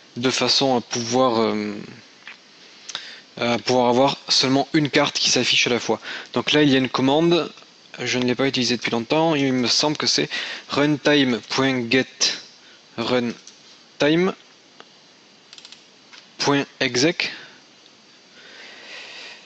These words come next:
Ça me permet d'exécuter une commande système,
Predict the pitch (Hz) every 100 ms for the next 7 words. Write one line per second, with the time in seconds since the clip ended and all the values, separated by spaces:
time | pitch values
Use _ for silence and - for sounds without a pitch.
0 | - - - - - 139 131 123 139 139
1 | 135 - 127 143 143 151 156 - 151 -
2 | 135 123 - 143 139 131 110 - 117 -
3 | 147 175